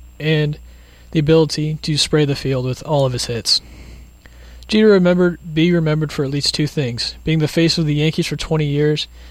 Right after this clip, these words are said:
as well as the face of the M L B, and being the last Yankee to wear a single-digit uniform.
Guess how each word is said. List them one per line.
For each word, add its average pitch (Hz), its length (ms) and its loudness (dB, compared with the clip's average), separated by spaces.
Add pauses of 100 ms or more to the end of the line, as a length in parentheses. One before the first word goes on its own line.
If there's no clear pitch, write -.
as 151 160 0
well 160 120 4
as 151 100 2
the 143 60 -4
face 147 260 0
of 139 60 -6
the 139 100 0
M 139 100 2
L 131 120 2
B, 135 340 0 (400)
and 160 100 -2
being 165 140 2
the 151 100 2
last 160 460 2
Yankee 151 380 -2
to 147 100 -4
wear 135 140 2
a 123 40 -2
single-digit 143 640 0
uniform. 127 580 -8